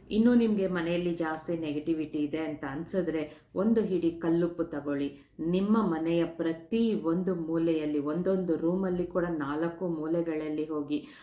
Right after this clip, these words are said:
"I am sorry, please forgive me, thank you, I love you" ಅಂತ ಹೇಳಿ. ಎಲ್ಲ ನೆಗೆಟಿವಿಟಿನ ಅದು ಹೀರ್ಕೊಳ್ಳುತ್ತೆ. ಆಮೇಲೆ ಅದನ್ನ ಸಿಂಕಲ್ಲಿ ಹಾಕಿ ಕೈ ತೊಳ್ಕೊಂಬಿಡಿ,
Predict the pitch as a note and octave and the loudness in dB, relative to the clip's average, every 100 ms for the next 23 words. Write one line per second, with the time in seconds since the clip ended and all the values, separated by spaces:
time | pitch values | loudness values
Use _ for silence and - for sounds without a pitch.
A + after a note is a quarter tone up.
0 | - D3+ D3+ D3 D#3+ E3 E3 C#3+ E3 E3 | -10 -4 -4 -2 0 0 0 -2 0 0
1 | G3 - D3 D#3+ F3 D3+ - E3 E3+ F#3+ | 0 -4 -4 -2 -2 -4 -6 -6 -6 -4
2 | D#3+ D3+ D#3 D3+ D#3 D3+ D#3+ D3+ C#3+ C#3+ | -6 -6 -6 -6 -4 -4 -4 -4 -6 -10
3 | D3+ C3+ C3+ - - - - - - F3 | -8 -8 -8 -12 -20 -20 -20 -12 0 2
4 | G3 G#3 G3+ E3 E3+ E3 D#3+ D#3 D3+ D3+ | 2 2 0 0 0 0 0 -2 -4 -4
5 | D3 D3+ D#3 D3 C#3+ C#3+ C#3 D#3 E3 D#3 | -4 -2 -4 -4 -4 -4 -4 -4 -2 -2
6 | D3 C#3+ D3 F#3+ G3 F#3+ D#3+ D3 - - | -4 -4 -4 -4 -4 -2 -4 -6 -10 -8
7 | G#3+ F#3 D#3+ D3 C3+ B2+ - | -4 -2 -2 -4 -8 -12 -12